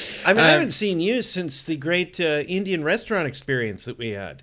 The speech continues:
Speaker 2: Well, and I don't know if we've talked about this, but I've also taken up a job. I, things aren't going well for me right
Speaker 1: No.
Speaker 2: now.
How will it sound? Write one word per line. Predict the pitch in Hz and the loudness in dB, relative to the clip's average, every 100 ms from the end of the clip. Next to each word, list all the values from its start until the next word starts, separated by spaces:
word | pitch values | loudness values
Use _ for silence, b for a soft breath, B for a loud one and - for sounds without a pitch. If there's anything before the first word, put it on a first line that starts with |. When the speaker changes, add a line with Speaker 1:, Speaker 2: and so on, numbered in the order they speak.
| - | 6
Speaker 2:
Well, | 139 160 | 10 10
and | |
I | 175 262 | 10 10
don't | 285 | 8
know | 233 220 | 8 4
if | 135 | 4
we've | 151 139 | 2 6
talked | 151 135 120 | 8 8 8
about | 123 110 101 | 8 8 10
this, | 160 135 104 | 10 10 8
but | - 117 | 8 8
I've | 110 127 139 139 | 10 10 10 10
also | 139 147 165 | 10 10 8
taken | 139 143 131 131 | 8 8 6 6
up | 113 | 6
a | 113 | 4
job. | 110 113 107 101 - | 8 10 10 8 6
I, | 139 135 - - - - - | 4 4 -6 -14 -12 -10 8
things | 196 214 | 10 10
aren't | 190 147 | 8 6
going | 147 127 | 6 4
well | 110 92 | 6 6
for | 92 92 | 4 0
me | 82 | 0
right | 64 | 2
Speaker 1:
No. | 139 | 2
Speaker 2:
now. | - | 0